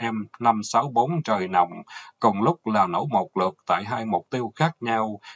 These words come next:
điểm nổ cao cách mặt đất năm mét. Ngay sau đó Tố Quyên gọi cho hay, bóng địch đã biến mất trên mặt sàn hai ống kính hồng ngoại. Dự phòng địch trở lại thu dọn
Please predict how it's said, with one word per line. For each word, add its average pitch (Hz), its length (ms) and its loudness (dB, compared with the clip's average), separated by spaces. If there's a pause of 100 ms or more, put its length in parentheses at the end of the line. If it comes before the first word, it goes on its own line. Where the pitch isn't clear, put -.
(120)
điểm 98 140 0 (100)
nổ 87 260 0
cao 117 260 -2
cách 160 200 -2
mặt - 240 -2
đất 185 120 -4 (140)
năm 107 300 -2
mét. 135 180 0 (520)
Ngay 113 220 0
sau 110 260 0
đó 127 300 0
Tố 151 240 0
Quyên 110 220 -2
gọi 90 300 -4
cho 110 240 0
hay, 104 200 -2 (220)
bóng 135 220 0
địch - 240 -4
đã 160 180 0
biến 135 280 -4
mất 151 100 2 (140)
trên 107 240 -4
mặt 82 160 -2
sàn 92 320 -4
hai 107 220 -4
ống 117 240 -4
kính 151 220 -4
hồng 90 280 -2
ngoại. 82 320 0 (640)
Dự 107 120 2 (120)
phòng 92 260 2
địch 92 240 -4
trở 104 180 0
lại 101 260 -2
thu 120 200 0
dọn 92 220 -2